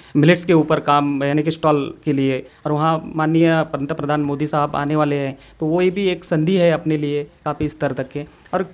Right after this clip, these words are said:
एक एग्रीकल्चर sector, एक ही व्यवसाय, ये कभी ना रुकने वाला व्यवसाय है। आज अगर सब, मैं सोचता हूँ कि तुम वैल्यू एडिशन करो और अपना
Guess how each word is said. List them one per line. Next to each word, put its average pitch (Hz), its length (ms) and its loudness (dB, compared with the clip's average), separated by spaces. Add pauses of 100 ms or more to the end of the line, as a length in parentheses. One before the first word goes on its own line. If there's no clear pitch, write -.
एक 196 240 2
एग्रीकल्चर 208 520 4
sector, 220 360 4
एक 214 180 6
ही 202 60 4
व्यवसाय, 170 460 6 (160)
ये 226 160 -2
कभी 220 260 8
ना 277 120 10
रुकने 226 260 0
वाला 170 200 0
व्यवसाय 123 360 -2
है। 98 120 -8 (600)
आज 208 180 8
अगर 226 180 4
सब, 220 280 -2
मैं 214 100 4
सोचता 208 320 2
हूँ 220 120 4
कि 214 80 2
तुम 214 180 0 (500)
वैल्यू 214 200 8
एडिशन 254 320 6
करो 156 240 2 (500)
और 208 80 6
अपना 226 340 4